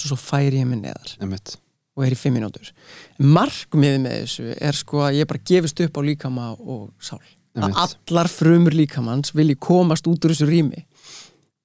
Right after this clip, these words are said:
Speaker 1: Og þannig að ég labba bara eins og draugur út úr þessu rými,
Speaker 2: Mhm.
Speaker 1: eh, beint út, og svo hef ég tekið upp á því núna að fara beint í kalda í einu til tvær mínútur,
Speaker 2: Mhm.
Speaker 1: tvær mínútur kannski,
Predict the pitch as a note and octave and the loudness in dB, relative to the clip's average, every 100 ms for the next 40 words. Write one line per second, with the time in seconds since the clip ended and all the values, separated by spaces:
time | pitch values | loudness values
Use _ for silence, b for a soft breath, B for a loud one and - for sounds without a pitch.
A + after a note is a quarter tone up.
0 | _ D3 E3 D#3 D#3 F3+ F3+ G#3 _ - | _ -4 0 4 4 6 4 2 _ -2
1 | F#3+ F3 D#3+ D3 D#3+ E3+ G3+ G3+ D3+ E3+ | 0 2 0 2 4 6 8 6 6 2
2 | - - E3 F3 D#3 D3+ D3 C#3 E3+ G3 | 0 -4 0 4 4 6 6 6 2 0
3 | - G2 G2+ G2+ _ _ _ - D3+ C#3+ | -8 -8 -8 -10 _ _ _ 0 4 4
4 | C#3 - _ _ _ _ _ - F3+ F#3+ | 2 -2 _ _ _ _ _ 0 4 4
5 | - D#3 D3 F#3+ - - - _ b b | 2 2 4 2 -4 -10 -12 _ b b
6 | b b b b C#3+ D3 D3+ E3 E3 F#3 | b b b b 0 4 4 4 2 2
7 | F3 D#3 D3+ D3 C#3 C3+ D3 - - F3+ | 4 2 4 4 4 2 -2 -2 0 0
8 | - - G3+ D3 E3 F3 F#3+ - F#3 F#3 | 0 -4 -2 0 2 0 -2 -4 -2 -4
9 | - D#3 F3 D#3+ C#3+ F3 E3+ F3 E3+ E3+ | 0 2 2 0 -2 0 2 4 2 0
10 | E3+ - - A2 G2+ G2+ C#3 D#3+ D3+ - | -4 -8 -10 -10 -4 0 2 2 0 -2
11 | D#3 - D#3 | -4 -2 -4